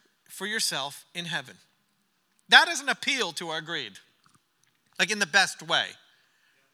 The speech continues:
Right? He's like, "Yeah, I want you to have treasure."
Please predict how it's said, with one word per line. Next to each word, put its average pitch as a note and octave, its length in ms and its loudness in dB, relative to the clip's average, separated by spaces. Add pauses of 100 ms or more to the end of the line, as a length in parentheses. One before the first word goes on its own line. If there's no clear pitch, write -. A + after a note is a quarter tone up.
(540)
Right? A3+ 120 -2
He's A3+ 120 -2
like, F3+ 180 -6
"Yeah, - 120 -6
I A#3+ 100 2
want C#4 320 2
you C#4+ 80 4
to B3 80 6
have A3 180 2
treasure." B3 640 4